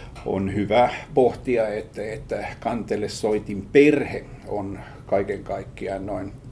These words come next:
ainakin parin tuhannen vuoden ikäinen. I-, itse lähden siitä, ja minusta se on ihan hyvä pohja. Mutta täysin aukottomasti tätä asiaa kukaan ei ole meille vielä todistanut, enkä tiedä, todistaako edes ikinä.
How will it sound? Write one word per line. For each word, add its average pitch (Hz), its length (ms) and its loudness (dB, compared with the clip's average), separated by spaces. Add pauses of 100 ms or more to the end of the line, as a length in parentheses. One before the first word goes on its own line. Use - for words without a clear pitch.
(280)
ainakin 98 380 -4
parin 95 300 -4
tuhannen 95 460 -6 (420)
vuoden 92 520 -2 (180)
ikäinen. 92 520 -4 (440)
I-, 117 320 -4
itse 185 280 0
lähden 160 340 0
siitä, 123 320 -2
ja 104 100 0
minusta 101 300 -6
se 101 100 -6
on 101 140 -4
ihan 95 240 -4
hyvä 92 220 -2
pohja. 95 420 -2 (920)
Mutta 101 320 2
täysin 123 640 8
aukottomasti 107 760 2
tätä - 300 -2
asiaa 98 420 -2
kukaan 98 400 0
ei 98 140 -4
ole 98 100 -6
meille 95 300 -4
vielä 92 200 -2
todistanut, 135 640 2
enkä 120 180 0
tiedä, 110 280 2
todistaako 98 720 0
edes 113 180 -4
ikinä. - 420 -10